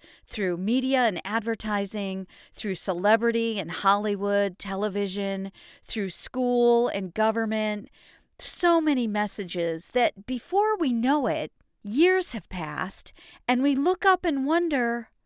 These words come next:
"How did I get here? I didn't want this life. I didn't want this job. What? I didn't want to live here. I didn't want to spend all my days doing this.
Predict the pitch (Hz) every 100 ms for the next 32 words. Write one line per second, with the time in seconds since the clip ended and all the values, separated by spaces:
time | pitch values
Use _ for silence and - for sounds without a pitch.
0 | _ _ _ _ _ _ - 226 277 440
1 | 453 440 403 403 359 427 392 120 170 _
2 | _ _ 185 277 480 - _ 170 165 156
3 | - 156 - 156 156 190 285 - 311 466
4 | 240 156 170 165 - 180 - - 165 156
5 | 190 294 - _ 185 277 392 - 254 330
6 | 453 311 226 180 175 175 - 175 170 240
7 | 339 370 359 262 190 180 - 185 175 170
8 | 175 175 180 175 180 175 180 170 160 -
9 | 175 220 330